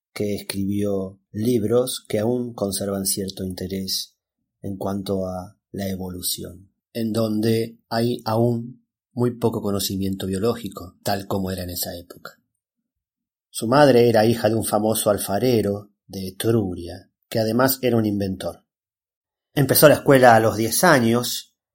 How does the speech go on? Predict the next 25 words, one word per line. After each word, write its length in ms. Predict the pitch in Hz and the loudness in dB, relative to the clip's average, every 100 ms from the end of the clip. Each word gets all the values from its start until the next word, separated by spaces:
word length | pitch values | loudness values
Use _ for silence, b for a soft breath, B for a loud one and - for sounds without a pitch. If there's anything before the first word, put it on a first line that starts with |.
| _ _ _ - | _ _ _ -8
y 120 | 123 | -4
cuando 960 | - 117 120 117 113 107 104 101 98 _ - | 0 2 2 2 2 2 0 -2 -6 _ -6
quiso 400 | 120 117 113 113 | -4 -2 0 2
ir 160 | 117 107 | 2 2
en 80 | |
Edimburgo 520 | 107 107 104 113 104 101 | 0 -2 0 -2 0 -2
a 40 | |
la 60 | 101 | -2
universidad, 640 | 98 98 - 107 110 117 - | -2 -4 -4 -2 0 -2 -4
renunció 560 | 110 107 104 - 117 | -4 -2 -2 0 2
a 80 | 107 | 0
su 280 | - 104 95 | -2 -4 -4
intento 720 | 95 95 101 98 98 101 98 _ _ _ - | -6 -4 -4 -4 -4 -6 -8 _ _ _ -8
de 100 | 95 | -2
ser 240 | 120 107 | 0 0
médico. 720 | 113 113 92 87 - 85 - _ _ _ _ _ _ _ - | 0 0 -2 -6 -12 -16 -18 _ _ _ _ _ _ _ -8
Así 300 | 101 123 113 | -4 -4 -2
que 560 | 117 110 104 98 98 _ _ | 0 0 0 -4 -8 _ _
se 140 | - - | -14 -8
fue 160 | - | -4
a 80 | 104 | 0
Cambridge 500 | - 131 123 123 123 | 4 4 4 0 -2
con 160 | - 101 | -4 -2
la 100 | 101 | -2
idea 600 | 98 113 110 113 117 | 0 2 4 2 0